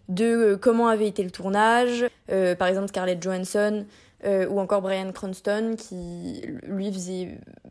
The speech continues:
une métaphore en disant que Wes Anderson était vraiment pour lui un chef d'orchestre et que lui en fait ça lui permettait d'être très focus sur son instrument et son acting à lui-même, euh, parce qu'il savait que Wes Anderson allait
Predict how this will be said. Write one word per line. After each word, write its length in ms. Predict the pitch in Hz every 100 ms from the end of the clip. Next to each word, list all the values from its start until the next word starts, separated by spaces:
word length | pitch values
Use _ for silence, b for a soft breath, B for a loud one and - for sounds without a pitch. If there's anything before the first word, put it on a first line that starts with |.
| - -
une 140 | 208
métaphore 560 | 202 202 202 202 214 214
en 80 | 208
disant 280 | 180 208 214
que 300 | 214 208 196
Wes 240 | 202 202
Anderson 300 | 202 202 226
était 160 | 214 190
vraiment 260 | 185 208
pour 160 | 214 208
lui 100 | 214
un 80 | 190
chef 300 | - 214 196
d'orchestre 520 | 202 - 214 226 -
et 60 |
que 80 | 190
lui 240 | 202 214 233
en 60 |
fait 160 | 220 226
ça 80 | 208
lui 80 |
permettait 320 | 185 185 190 220
d'être 160 | 202
très 160 | - 214
focus 540 | - 214 233 220 - _ B B B
sur 240 | - 202
son 220 | - 226
instrument 720 | 226 220 - - 220 226 226 233
et 60 | 208
son 200 | 214 208
acting 320 | 202 220 208
à 40 |
lui-même, 440 | 185 190 202 247 254 B B B B -
euh, 240 | 196 196
parce 240 | 190 202 -
qu'il 100 | 190
savait 300 | 208 214 233
que 100 | 214
Wes 200 | 202 202
Anderson 360 | 190 196 220
allait 240 | 208 180